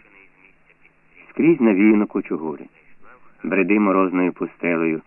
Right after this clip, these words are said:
опираючись на костур і бережучи сили. Почина сніжком трусити, але дорога відома, як своя долоня. І стовпи значать. Сніжок раптово стих. Вийшло сонце,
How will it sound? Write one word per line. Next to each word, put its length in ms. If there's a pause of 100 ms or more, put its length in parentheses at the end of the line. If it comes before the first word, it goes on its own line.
(180)
опираючись 760
на 100
костур 460 (280)
і 80
бережучи 560 (100)
сили. 240 (1000)
Почина 400
сніжком 520
трусити, 640 (560)
але 280
дорога 380
відома, 480
як 140 (100)
своя 280
долоня. 480 (960)
І 100
стовпи 480
значать. 640 (920)
Сніжок 300
раптово 440
стих. 220 (680)
Вийшло 500
сонце, 380